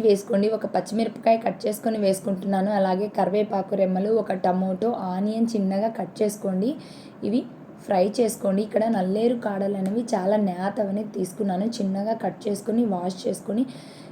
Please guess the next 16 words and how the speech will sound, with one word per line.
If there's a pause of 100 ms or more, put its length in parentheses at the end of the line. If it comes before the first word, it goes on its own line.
(180)
వేసుకుంటున్నాను. (560)
ఇవి
కూడా
ఫ్రై (140)
చేసుకోండి
ఆయిల్లో. (1600)
ఇవి
నేతవి
తీసుకుంటేనే
అండి (300)
తొందరగా (120)
ఫ్రై (140)
అయిపోతాయి. (1200)
కొంచెం (100)
వాటర్లో (960)
వేసుకున్న